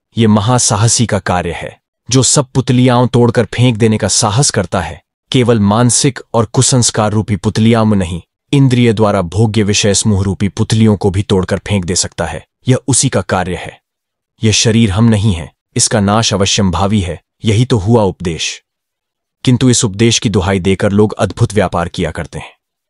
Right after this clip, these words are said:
एक व्यक्ति ने उठकर कहा, हम देह नहीं हैं, अतएव हमारे माथे की पीड़ा दूर हो जाए। किंतु उसके सिर की पीड़ा दूर उसकी देह में न रहे, तो फिर और कहाँ रहेगी?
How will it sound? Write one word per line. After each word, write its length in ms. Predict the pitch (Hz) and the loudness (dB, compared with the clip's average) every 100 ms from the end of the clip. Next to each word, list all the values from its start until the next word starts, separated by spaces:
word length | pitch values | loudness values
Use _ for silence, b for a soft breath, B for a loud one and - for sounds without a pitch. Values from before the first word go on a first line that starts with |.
| _ _ _ - | _ _ _ -4
एक 140 | 98 | -2
व्यक्ति 280 | 101 - 123 | -4 0 2
ने 80 | 113 | 2
उठकर 320 | 104 - 101 | 0 0 -2
कहा, 360 | - 85 73 - _ _ _ _ - | -2 -4 -8 -14 _ _ _ _ -4
हम 180 | 117 110 | 0 2
देह 240 | 110 113 | 2 2
नहीं 260 | 113 98 104 | 2 2 0
हैं, 180 | 87 - _ _ - | -2 -10 _ _ -6
अतएव 280 | 113 123 113 | 0 2 2
हमारे 340 | 104 113 113 | 2 2 2
माथे 340 | 107 110 107 120 | 2 0 0 0
की 120 | 101 | 0
पीड़ा 280 | 107 101 95 | 0 0 0
दूर 200 | 95 85 | -2 -4
हो 140 | 90 | -4
जाए। 260 | 82 69 - _ _ _ _ _ - | -6 -8 -12 _ _ _ _ _ 0
किंतु 240 | 120 131 | 2 2
उसके 200 | 117 123 | 0 0
सिर 220 | 101 127 | 0 0
की 120 | 113 113 | 0 -2
पीड़ा 280 | 110 107 | 2 2
दूर 280 | 92 113 117 | 2 2 2
उसकी 260 | 110 - 104 | 2 0 0
देह 240 | 104 101 | 2 2
में 100 | 104 | 2
न 80 | 98 | 2
रहे, 300 | 101 85 85 - _ 107 | 0 -2 -6 -12 _ -4
तो 60 | |
फिर 180 | - 117 | 0 0
और 240 | 107 120 | 0 0
कहाँ 240 | 131 127 143 | 0 0 2
रहेगी? 380 | 104 95 80 | 0 -2 -6